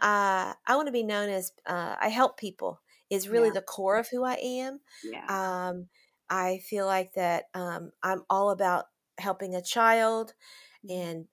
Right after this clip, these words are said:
Speaker 1: loved my time in doing women, uh, doing children's ministry. I've
Speaker 2: Yeah.
Speaker 1: coached children's ministers.
Speaker 2: Mm-hmm.
Speaker 1: I, um, am all about helping women
Speaker 2: Mm-hmm.
Speaker 1: and, um,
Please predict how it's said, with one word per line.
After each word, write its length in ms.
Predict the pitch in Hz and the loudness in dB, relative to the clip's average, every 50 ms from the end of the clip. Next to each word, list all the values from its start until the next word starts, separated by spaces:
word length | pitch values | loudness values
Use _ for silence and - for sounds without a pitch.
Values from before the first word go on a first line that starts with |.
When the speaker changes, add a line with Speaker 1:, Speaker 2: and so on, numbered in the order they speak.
| _ | _
Speaker 1:
loved 380 | - 185 180 185 185 185 185 - | -8 -2 2 4 4 4 2 0
my 140 | 208 196 190 196 - | -4 -6 -6 -6 -6
time 300 | - 202 185 185 185 185 | -6 -6 -4 -4 -4 -4
in 100 | 180 170 | -4 -4
doing 240 | 180 180 175 170 | -4 -4 -4 -2
women, 380 | 170 180 180 190 202 190 180 - _ _ | -2 -4 -4 -4 -6 -8 -10 -14 _ _
uh, 140 | - 160 156 | -8 -8 -6
doing 260 | 165 185 196 185 170 | -6 -6 -4 -6 -4
children's 480 | 160 - - 208 196 185 208 208 208 - | -4 -4 -4 -2 -2 -4 -4 -6 -6 -6
ministry. 640 | 214 214 214 220 214 - - 220 220 220 220 220 - _ _ _ 196 | -6 -6 -6 -6 -6 -8 -6 -6 -4 -4 -6 -8 -12 _ _ _ -10
I've 100 | 165 160 | -10 -10
Speaker 2:
Yeah. 100 | 185 180 - | -8 -4 -2
Speaker 1:
coached 260 | 185 180 - - - | -2 -2 -2 -4 -8
children's 380 | - - 202 196 208 208 - | -8 -8 -6 -6 -6 -8 -6
ministers. 640 | - 202 202 208 208 - - 208 208 208 208 214 - - - - - - - - - - | -6 -6 -6 -6 -8 -8 -8 -8 -8 -8 -10 -12 -14 -18 -18 -18 -18 -16 -16 -16 -16 -14
Speaker 2:
Mm-hmm. 80 | 202 185 | -8 -4
Speaker 1:
I, 560 | 180 180 180 175 175 170 170 170 170 170 170 - - - - | -2 -2 0 0 0 0 0 0 0 -2 -2 -4 -8 -10 -10
um, 380 | 185 180 170 170 160 156 156 - - _ - | -10 -8 -8 -8 -8 -10 -12 -14 -16 _ -8
am 160 | 185 170 175 - - | -8 -8 -6 -2 0
all 180 | 185 190 190 | 0 2 2
about 400 | 196 185 180 185 185 175 175 170 - - - | 0 0 0 0 0 2 0 0 -4 -8 -14
helping 420 | - - 190 180 180 196 180 175 165 | -6 -2 -2 -2 -2 -4 -6 -2 2
women 440 | 175 175 175 185 208 240 285 320 - _ _ _ _ - - - - - - - _ _ | 4 4 4 4 0 -4 -4 -8 -14 _ _ _ _ -20 -20 -20 -20 -20 -20 -20 _ _
Speaker 2:
Mm-hmm. 60 | - 180 | -8 -8
Speaker 1:
and, 500 | 175 175 170 170 170 170 170 170 165 - - | -6 -6 -6 -8 -8 -8 -10 -10 -12 -12 -12
um, 400 | 165 170 160 156 156 160 165 | -12 -10 -10 -10 -10 -12 -14